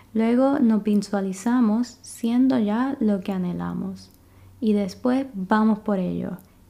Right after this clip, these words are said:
y lo vivimos en carne propia. Comencemos por el primer paso, que es pensar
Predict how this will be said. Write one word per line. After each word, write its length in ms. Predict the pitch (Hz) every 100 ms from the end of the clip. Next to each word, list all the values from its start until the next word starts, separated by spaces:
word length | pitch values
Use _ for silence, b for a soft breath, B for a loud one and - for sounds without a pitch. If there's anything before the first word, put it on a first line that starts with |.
| -
y 320 | 254 262 277 -
lo 180 | 220 202
vivimos 680 | 196 196 208 214 220 220 220
en 160 | 202
carne 380 | 185 180 180 185
propia. 480 | - - 196 190 185 - b b b b -
Comencemos 640 | 233 226 240 233 277 320
por 160 | 339
el 80 | 330
primer 400 | 311 302 294 285
paso, 540 | 277 233 202 202 196 190
que 100 | 226
es 60 | 214
pensar 800 | - 226 214 - 226 240 269